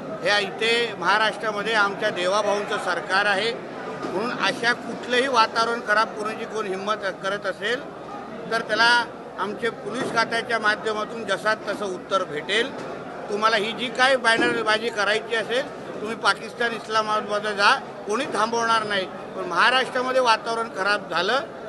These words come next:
तर मग आमचं सरकार तुम्हाला काय सोडणार नाही, हे विचार करून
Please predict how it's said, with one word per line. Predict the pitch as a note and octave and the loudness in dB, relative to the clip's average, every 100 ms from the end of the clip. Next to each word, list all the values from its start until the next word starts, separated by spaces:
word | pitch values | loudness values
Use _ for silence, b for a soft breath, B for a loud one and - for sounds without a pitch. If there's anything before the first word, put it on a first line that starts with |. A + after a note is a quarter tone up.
| - - - - - - | -10 -10 -12 -12 -12 -4
तर | A3+ A#3+ | 2 2
मग | A#3+ B3+ C#4 - - - G#3+ A3 - | 4 2 2 -4 -12 -12 -10 -8 0
आमचं | G3+ G#3 C4+ | 0 4 2
सरकार | A#3+ G#3 G#3 A#3+ C4 - - - - - - | 4 0 0 4 4 4 -6 -14 -12 -12 -10
तुम्हाला | A3 A3 A#3 A#3+ | -2 2 4 2
काय | A#3 | 0
सोडणार | A3+ G3 F#3 G#3 G#3 | -2 -2 -2 2 2
नाही, | G3 B3+ A#3+ | 2 0 0
हे | |
विचार | C4 G3 G3+ A3+ | -2 -2 -2 -2
करून | A#3+ G#3+ | -2 -4